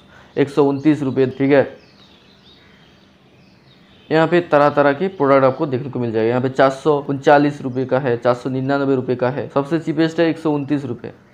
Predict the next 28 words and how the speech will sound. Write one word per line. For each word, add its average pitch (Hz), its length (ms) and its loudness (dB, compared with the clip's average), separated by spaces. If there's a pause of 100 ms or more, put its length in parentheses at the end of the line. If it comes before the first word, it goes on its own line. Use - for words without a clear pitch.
(100)
जो 131 140 0
कि 139 100 -6
मैंने 135 180 -2
मांगा 120 260 2
है। 117 200 -4 (140)
यहाँ 139 120 0
पे 147 120 -4
पॉलिस्टर 147 480 2
है, 135 160 0
कॉटन 135 360 -2
भी 135 140 -2
है, 127 200 -4 (460)
ठीक 147 140 -2
है। 156 200 4 (440)
इसे 156 340 0 (320)
सिलेक्ट 175 260 4
करने 160 220 2
के 147 120 0
बाद 156 280 2 (200)
ये 147 60 -2
लोडिंग 151 380 2
होगा, 160 320 0 (240)
उसके 156 220 -4
बाद 151 260 4
आप 143 280 0
कस्टमाइज 147 480 -2 (240)
कर 135 120 2
पाएंगे। 110 400 -2